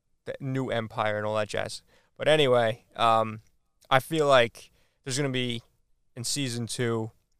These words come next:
um, a sacrifice that Crosshairs does. You know, it just seems like it's setting up to that, where he's like, "Oh, I have to, s-, you know, sacrifice myself for these guys in the end." 'Cause I don't think his, his chip was removed. I think he just said it.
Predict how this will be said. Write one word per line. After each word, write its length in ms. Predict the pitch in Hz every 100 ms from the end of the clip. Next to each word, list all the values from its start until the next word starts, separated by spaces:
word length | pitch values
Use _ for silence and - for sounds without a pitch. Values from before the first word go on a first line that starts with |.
| _ _ _ _ _
um, 540 | - 110 107 107 104 110 _ _
a 80 | 123
sacrifice 600 | - 127 113 110 120 110
that 160 | 113 104
Crosshairs 520 | 127 113 - 120 113
does. 520 | 123 120 117 - - 143
You 120 | 135
know, 100 | 127
it 60 |
just 220 | 131 180 -
seems 200 | 170 143
like 80 |
it's 140 | 123 -
setting 260 | 139 120 110
up 120 | -
to 100 | 110
that, 180 | 107 110
where 120 | 113
he's 120 | 110
like, 220 | 110 110
"Oh, 340 | 180 139 117 - _ _ 139
I 80 |
have 100 | 147
to, 100 | -
s-, 300 | 120 - - - _
you 80 | 127
know, 120 | 107
sacrifice 640 | - 135 117 113 123 113 120
myself 400 | 113 - 113 -
for 100 | 113
these 220 | 107 101
guys 340 | 113 107 110
in 80 | 117
the 180 | 113 120
end." 320 | 117 113 107 _ _ _ _ _ _
'Cause 120 | 165
I 60 | 196
don't 140 | 277 254
think 180 | 175
his, 200 | 170 123 117
his 280 | 120 113 -
chip 320 | - 110 113
was 140 | 101
removed. 320 | 110 107 110 120
I 80 |
think 160 | 127 143
he 80 | 120
just 240 | 110 -
said 220 | - 110
it. 160 | 101